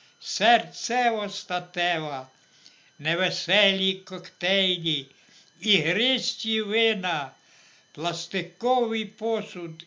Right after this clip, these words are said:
і ми пластикові. Надкличемо всіх,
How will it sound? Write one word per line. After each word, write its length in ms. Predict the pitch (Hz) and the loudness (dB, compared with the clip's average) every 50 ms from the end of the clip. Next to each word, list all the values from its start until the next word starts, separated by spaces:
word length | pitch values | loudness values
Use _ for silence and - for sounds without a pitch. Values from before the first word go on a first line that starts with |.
| - | -8
і 160 | - 196 190 | -4 -4 -4
ми 340 | 180 185 202 214 220 190 180 | -2 -2 -2 0 0 0 -2
пластикові. 1120 | 165 - 175 170 165 165 - - - 165 156 160 - 175 180 185 175 156 151 151 139 131 127 - _ _ _ - - - - - 175 - - 147 139 | -4 -8 -8 -8 -8 -10 -10 -12 -10 -12 -12 -10 -10 -10 -8 -6 -6 -8 -8 -10 -12 -12 -14 -20 _ _ _ -20 -20 -20 -20 -20 -20 -20 -18 -12 -6
Надкличемо 1600 | 156 180 196 196 165 156 147 - - _ _ _ _ _ _ _ - - 160 185 240 269 285 285 - - 240 247 240 247 247 240 | 0 0 0 0 0 -4 -12 -12 -16 _ _ _ _ _ _ _ -10 -4 0 2 4 4 4 4 2 0 0 0 -2 -2 -2 -2
всіх, 680 | 240 208 165 156 - - - 220 269 277 226 165 - - | -2 -2 -4 -6 -4 -4 0 2 2 2 2 2 -2 -6